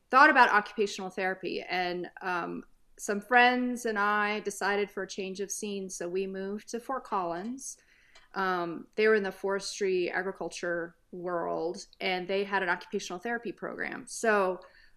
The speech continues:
I took the prerequisites for that class. And fortunate enough for me, C S U also had a fiber arts department,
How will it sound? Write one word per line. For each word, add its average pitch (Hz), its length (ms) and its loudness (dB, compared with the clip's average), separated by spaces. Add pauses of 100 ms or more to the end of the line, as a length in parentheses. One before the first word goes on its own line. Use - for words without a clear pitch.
(240)
I 240 840 4 (1800)
took 302 320 0
the 233 100 2
prerequisites 220 840 0
for 208 80 -6
that 185 180 -2
class. 220 420 0 (420)
And 233 260 2
fortunate 330 540 2
enough 196 340 -2
for 202 120 -4
me, 285 320 2
C 240 220 -4
S 226 200 -2
U 220 180 2
also 226 440 2
had 190 320 -2
a 175 60 -8
fiber 180 320 0
arts - 280 -8
department, 160 580 -8